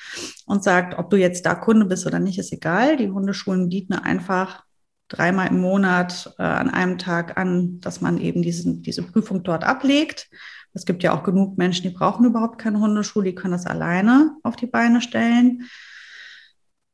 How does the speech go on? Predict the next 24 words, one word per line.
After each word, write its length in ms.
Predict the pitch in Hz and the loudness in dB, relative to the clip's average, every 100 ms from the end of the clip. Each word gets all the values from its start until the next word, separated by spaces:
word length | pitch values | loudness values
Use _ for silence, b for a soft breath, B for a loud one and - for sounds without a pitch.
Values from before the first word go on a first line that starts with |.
| - | 2
Ähm, 320 | 233 220 220 214 - | 6 8 8 6 -4
das 120 | 185 | -6
kann 160 | - 214 | 2 4
ja 80 | 185 | 4
dann 160 | 180 | 4
jeder 180 | 180 175 | 6 4
für 160 | 175 165 | 2 -2
sich 200 | 160 185 | -2 0
entscheiden. 580 | 226 - 240 240 240 | 0 0 2 4 4
Und 300 | 226 214 202 - | 2 0 -2 -4
dann 220 | 208 208 202 | 0 2 4
wäre 140 | 226 | 2
das 220 | 220 220 | 2 0
doch 340 | 196 196 - - | 0 0 -6 -6
schön, 320 | - 233 254 | 4 8 8
man 140 | 220 | 8
hätte 240 | 202 220 214 | 4 2 0
was 240 | 190 - | 0 0
Einheitliches 760 | 196 208 196 190 180 175 - - | 2 4 4 0 -2 -6 -10 -8
bundesweit. 640 | - - - - - - | -6 -4 -6 -6 -8 -8
Also 160 | - 175 | -8 -6
man 160 | 185 185 | -4 -2
wüsste, 440 | 202 - 196 196 B B B B - | -2 0 0 0 B B B B -2
ähm, 880 | 190 185 185 180 175 170 170 170 - | 2 4 4 4 4 2 0 -4 -10